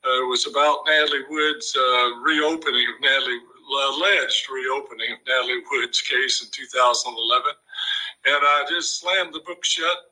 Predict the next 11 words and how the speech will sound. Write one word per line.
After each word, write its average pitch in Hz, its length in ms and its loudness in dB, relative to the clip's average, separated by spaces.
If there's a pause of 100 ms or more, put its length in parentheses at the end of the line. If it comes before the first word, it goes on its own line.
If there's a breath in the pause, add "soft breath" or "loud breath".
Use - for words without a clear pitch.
I - 140 -2
looked 151 240 -4
up 160 180 0
at 147 100 -2
my 135 160 -2
wife 151 300 4
and 143 100 -10
said, 135 340 2 (220)
"I'm 170 160 2
gonna 160 340 4
investigate - 680 -4